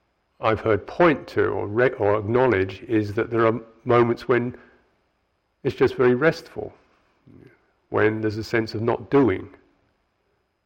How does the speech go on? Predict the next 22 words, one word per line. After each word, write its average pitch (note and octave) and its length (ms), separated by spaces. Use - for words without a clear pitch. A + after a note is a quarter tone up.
You G2 60
know? G2+ 220
Oh. A#2+ 260
There's A#2+ 160
no, A2+ 240
there's A#2 120
no A#2+ 120
sense A2+ 360
of G#2+ 160
doing. B2 200
This G#2 140
is A#2 120
sankhara. B2+ 800
Stop. - 420
Dropping, C3+ 440
you A2 80
know, - 960
at A2+ 100
some C3+ 300
level G2 260
or B2 200
another, G2 360